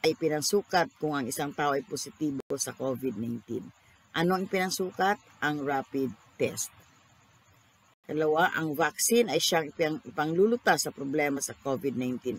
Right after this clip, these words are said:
ayon sa mga health experts. Ang pandiwa natin, ipanglulutas. Ano ang ipanglulutas?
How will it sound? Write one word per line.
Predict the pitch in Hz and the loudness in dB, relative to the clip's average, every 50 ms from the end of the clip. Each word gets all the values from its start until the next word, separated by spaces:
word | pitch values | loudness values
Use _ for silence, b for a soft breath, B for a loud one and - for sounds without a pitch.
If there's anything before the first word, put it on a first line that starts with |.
| - | -4
ayon | 120 135 135 135 | -4 -2 -2 -2
sa | - - 135 | -4 -4 -4
mga | 120 127 127 123 127 | -4 -4 -6 -6 -8
health | 120 117 107 - - - | -8 -10 -10 -10 -12 -16
experts. | - - - _ - - - - - 107 - - - - - - - - _ _ _ _ _ _ _ - - - _ - | -16 -16 -16 _ -8 -8 -8 -8 -8 -10 -10 -6 -4 -4 -4 -4 -6 -12 _ _ _ _ _ _ _ -20 -20 -20 _ -18
Ang | - - | -18 -4
pandiwa | - 151 151 151 165 165 160 160 | -2 -2 2 2 4 4 4 2
natin, | 160 151 - 151 143 127 - - | 0 0 0 0 -2 -2 -2 -8
ipanglulutas. | 143 - - 147 135 139 147 147 151 147 143 143 135 - - _ - - 151 165 175 185 190 180 165 165 - _ 147 - - - - - - - - - - _ _ _ _ | -10 -4 0 0 2 2 2 0 -2 -2 -2 -4 -4 -6 -10 _ -16 -6 2 6 6 6 6 6 2 0 0 _ 0 0 0 -2 -2 -2 -2 -2 -4 -6 -10 _ _ _ _
Ano | - - 165 165 147 | -4 -2 -2 -2 -4
ang | 160 | -4
ipanglulutas? | - - 160 165 165 165 170 175 180 - - 202 208 - | -2 -2 -2 -2 -2 -4 -4 -4 -4 -2 -2 -2 0 -2